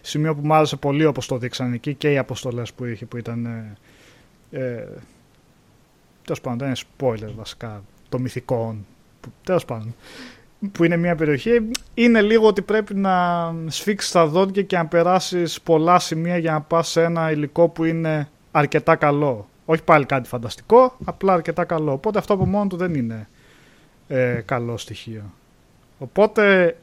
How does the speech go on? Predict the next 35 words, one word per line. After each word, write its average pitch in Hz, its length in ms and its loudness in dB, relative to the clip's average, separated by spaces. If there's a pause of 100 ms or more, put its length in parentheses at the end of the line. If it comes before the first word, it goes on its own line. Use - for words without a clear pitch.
(220)
το 170 100 2
να 156 140 2
λέμε 196 240 2
ότι 175 220 0
ένα 190 100 -4
παιχνίδι 180 460 -2
είναι, 175 440 0
σου 151 340 0
παρέχει 170 440 -2
εβδομήντα, 151 600 0
ογδόντα, 170 360 2
εκατό 160 440 2
ώρες 180 180 2
από 147 200 -4
μόνο 220 220 0
του 202 80 -8
δεν 180 160 0
είναι 135 140 0
θετικό. 127 460 -10
Μερικές 143 340 -4
φορές 170 300 0
μπορεί 170 140 0
να 175 100 0
λειτουργήσει 151 460 -4
και 147 220 -2 (440)
κατά 160 300 2
του - 80 -8
παιχνιδιού. 113 600 -8 (300)
Νομίζω 180 460 2
ότι 170 200 -2
θα 175 160 0
είχα 185 180 0
καλύτερη 180 480 -2
άποψη 196 360 -4
αν 185 220 -2